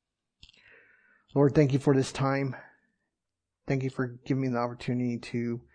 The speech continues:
share with everybody here. And,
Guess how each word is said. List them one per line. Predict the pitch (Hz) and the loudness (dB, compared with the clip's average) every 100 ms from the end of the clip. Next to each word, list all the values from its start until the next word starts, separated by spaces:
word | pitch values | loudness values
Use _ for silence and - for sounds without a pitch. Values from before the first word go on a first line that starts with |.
| - _ _ - | -20 _ _ -6
share | - 131 | -2 0
with | 127 127 _ _ _ _ _ _ _ _ - | -2 -6 _ _ _ _ _ _ _ _ -8
everybody | 135 127 127 | -6 -4 -4
here. | 120 135 131 143 | -2 -2 -2 -2
And, | 123 120 | -6 -10